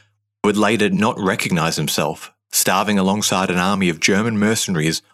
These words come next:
on a death march to sack the holiest city in Europe. So that's episode one. Episode two will cover the life of Pope Clement the seventh,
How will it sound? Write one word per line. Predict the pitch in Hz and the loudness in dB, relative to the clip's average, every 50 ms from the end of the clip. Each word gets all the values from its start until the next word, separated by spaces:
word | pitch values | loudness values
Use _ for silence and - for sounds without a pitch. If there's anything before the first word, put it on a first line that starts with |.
| _ | _
on | - 101 90 | -2 -2 -2
a | 85 | 0
death | 82 - 107 110 120 - 95 | 0 0 0 0 0 0 -2
march | 90 87 85 82 - - - | 0 0 0 0 -2 -2 -2
to | - 101 | -2 -2
sack | - - - 107 98 95 - | 0 0 0 0 -2 -4 -4
the | - 101 | -6 -4
holiest | - - 101 104 107 107 104 101 - - - | -2 0 0 0 0 0 0 0 -2 -2 -2
city | - - - 104 95 92 90 | 0 0 2 2 2 2 0
in | 90 90 | 0 0
Europe. | 87 92 87 78 76 - _ _ _ _ _ _ _ _ _ _ _ _ _ _ | 0 0 0 0 -4 -6 _ _ _ _ _ _ _ _ _ _ _ _ _ _
So | - - 107 98 104 | -2 0 2 2 2
that's | 101 139 160 160 - | 2 2 2 2 0
episode | 175 131 - - 110 95 90 | 0 0 0 0 0 0 0
one. | 80 92 95 90 76 73 73 73 - _ _ _ _ _ _ _ _ _ _ _ - | 0 0 0 0 0 -4 -6 -10 -12 _ _ _ _ _ _ _ _ _ _ _ -4
Episode | - 117 120 - - 151 123 104 | -4 -2 0 2 2 2 0 0
two | - - 156 147 117 | 0 2 2 4 4
will | 90 92 | 2 2
cover | 92 - - 98 90 95 | 0 0 0 0 0 0
the | 92 92 | 0 2
life | 95 98 95 98 98 - | 2 2 2 0 0 -2
of | 95 87 - | -4 -4 -4
Pope | - - - 113 117 - - - | -4 -2 0 0 -2 -2 -4 -6
Clement | - - - 110 110 110 101 80 | -6 -2 -2 0 0 0 -2 -2
the | 95 92 | -2 -2
seventh, | - - - 113 95 80 71 64 | 0 0 0 0 0 -2 -4 -6